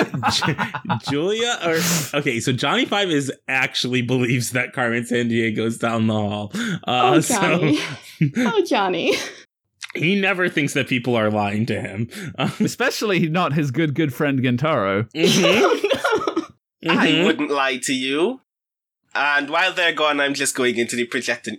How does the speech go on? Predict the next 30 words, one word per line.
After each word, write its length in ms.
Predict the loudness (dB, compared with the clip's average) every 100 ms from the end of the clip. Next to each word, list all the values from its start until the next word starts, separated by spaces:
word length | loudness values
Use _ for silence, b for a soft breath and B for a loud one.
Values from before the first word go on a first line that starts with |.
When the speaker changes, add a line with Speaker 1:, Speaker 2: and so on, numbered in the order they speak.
| -12 -6
Speaker 4:
projection 520 | -4 -4 -4 -6 -4
room, 360 | -4 -4 -8 -6
and 160 | -2 0
I 200 | 0 -2
take 320 | -4 -4 -2
out, 240 | -2 -4 -10 -12 -6
uh, 360 | 0 0 0 -4 _
the, 680 | -14 -10 -4 -4 -4 -6 -8 -10 B B B -4
uh, 300 | 0 2 0 -2
Mega 480 | -2 0 0 -2
Burger 400 | 0 0 0 0
Meal 720 | 0 0 0 0 0 -2 -4 _
food 320 | -14 -6 -6 -2
droid, 500 | 0 0 0 -2 -8 -8
just 220 | -4 -2
so 60 | -4
I 20 |
can 160 | -4 -8
cast 320 | -6 -4 -2
some 160 | -4
light 260 | -2 -4 -6
into 160 | -10 -10
the 140 | -12
room, 180 | -12 -8
so 140 | -8
I 60 | -4
start 280 | -4 -4 -6
looking 280 | -10 -10 -10
for 160 | -12
the, 340 | -6 -4 -4